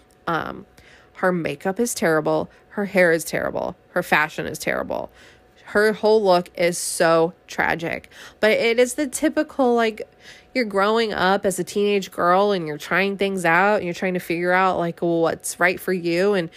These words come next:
you know, she's just doing, like, what she thinks makes her look pretty, but it really doesn't. Like, someone needs to sit her down and, like,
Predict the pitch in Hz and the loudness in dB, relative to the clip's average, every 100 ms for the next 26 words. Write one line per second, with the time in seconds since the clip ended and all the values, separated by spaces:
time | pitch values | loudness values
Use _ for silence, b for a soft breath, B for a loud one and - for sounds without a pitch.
0 | B B B - 180 175 - 208 196 202 | B B B -4 -2 -2 0 0 0 -2
1 | - 185 180 196 170 - 180 147 - 190 | 0 0 2 0 -2 0 0 0 -2 -2
2 | 180 190 180 165 156 - 196 185 175 - | -4 -6 -6 -4 -4 -2 0 0 -2 -10
3 | - 170 175 220 196 185 196 - 196 202 | -4 0 0 0 0 0 -2 -2 -4 -2
4 | 208 202 180 175 170 95 - 170 175 - | -2 -2 -4 -4 -6 -8 -6 -6 -6 -4
5 | 196 208 214 208 202 - 180 - 180 185 | -2 -2 -2 -2 -4 -6 -8 -2 0 0
6 | 208 196 170 170 165 160 | 0 0 0 -2 -4 -6